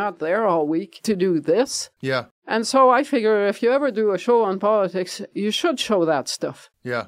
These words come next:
Speaker 1: You should, you should put a price on acting like that, giving a news conference to say nothing, refusing to answer questions, much better than asking every day for an answer, showing someone who repeatedly, and editing it so that it's, it drives the point, "This is what you see,"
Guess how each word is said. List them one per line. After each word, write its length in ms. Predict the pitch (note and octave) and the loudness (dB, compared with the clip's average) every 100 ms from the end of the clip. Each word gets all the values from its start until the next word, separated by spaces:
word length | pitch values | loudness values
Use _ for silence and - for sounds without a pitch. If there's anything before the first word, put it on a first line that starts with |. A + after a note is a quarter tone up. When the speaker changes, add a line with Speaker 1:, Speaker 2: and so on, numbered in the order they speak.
| _ | _
Speaker 1:
You 160 | - G3 | -4 -2
should, 320 | G#3 C#4+ A#3 - | 0 -2 -2 -6
you 160 | G3+ | -4
should 300 | G#3 D4 B3+ | 0 -2 0
put 200 | D4 C#4+ | 0 0
a 60 | C4 | 0
price 500 | - A3 A3+ A#3+ - - | 2 2 2 0 -8 -16
on 360 | - G3 F3+ E3+ _ - | -4 -2 0 -4 _ -2
acting 420 | G#3+ G#3 G3+ F3+ | -2 0 -2 -2
like 160 | D#3 D3+ | -4 -6
that, 220 | D3 C3 _ _ _ - D3 | -8 -8 _ _ _ -14 -6
giving 340 | E3+ A#3+ A#3 G#3+ | 2 2 4 0
a 60 | |
news 280 | F#3+ G#3+ A3 | 0 0 -2
conference 500 | - G3 F3+ F#3+ E3+ - | -2 -4 -2 -2 -4 -2
to 120 | F#3+ | -4
say 260 | - F3+ F3 | 0 0 2
nothing, 480 | F3+ E3+ F3 D3 C3+ | 0 0 -2 -4 -2
refusing 640 | F3+ F#3+ A3 A#3 G#3+ G#3+ G3 | -2 -2 -2 -2 -2 -4 -2
to 180 | G3 | -2
answer 320 | G3 G3+ G3 F3+ | -2 -2 -2 -4
questions, 540 | F#3+ F#3 - E3 E3 | -4 -6 -4 -6 -2
much 240 | C4+ C4 G3 | -2 -2 0
better 300 | G#3 A#3 G3+ | 0 0 -4
than 180 | D#3+ | -4
asking 400 | E3+ F3 - F3 | -2 -4 -2 0
every 240 | F3 F3+ E3+ | 0 0 0
day 240 | E3+ E3+ E3 - | 2 -2 -6 -20
for 180 | _ F3+ | _ -2
an 140 | E3 E3+ | 0 2
answer, 380 | F#3+ F#3 D#3 - - | 0 -2 -4 -4 -8
showing 380 | - B3 A#3+ G3 | 0 2 2 -2
someone 380 | G3+ G#3+ G#3 F#3 | 0 0 0 2
who 180 | F3 E3 | 2 4
repeatedly, 760 | F3 E3+ A3+ A3+ F3 F3 D#3 - _ - | 2 0 -2 -2 -2 -2 -4 -8 _ -6
and 160 | G#3+ | 0
editing 500 | G3 A#3 C4 A#3 E3+ | 2 2 0 0 0
it 140 | D#3 D3+ | 0 -2
so 220 | - F3+ | -2 2
that 180 | F3 E3+ | 2 2
it's, 240 | E3 - - | -2 -4 -4
it 180 | G#3+ - | -4 0
drives 340 | G#3+ G#3 F#3 - | 0 2 0 -2
the 100 | E3 | -2
point, 360 | F#3+ G3+ F3 | 0 -2 0
"This 220 | G3 G#3 | -2 0
is 140 | G#3+ F3 | -2 -2
what 160 | F3+ F3+ | -4 -2
you 60 | E3+ | -4
see," 240 | - A3 | -4 -8